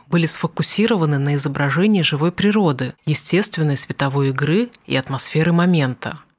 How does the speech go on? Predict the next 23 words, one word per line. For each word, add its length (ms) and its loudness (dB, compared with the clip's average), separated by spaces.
Однако 360 0
для 160 2
Сезанна 680 2
натюрморт 760 0
стал 400 0
увлекательным 800 0
исследованием 760 0
формы 520 0
и 160 -2
цвета. 640 -2
Он 160 4
создавал 500 2
композиции, 960 0
в 140 -6
которых 560 -2
фрукты 480 -2
и 160 -6
посуда 760 -2
становились 640 0
актёрами 600 0
на 140 0
театральной 600 0
сцене, 640 -2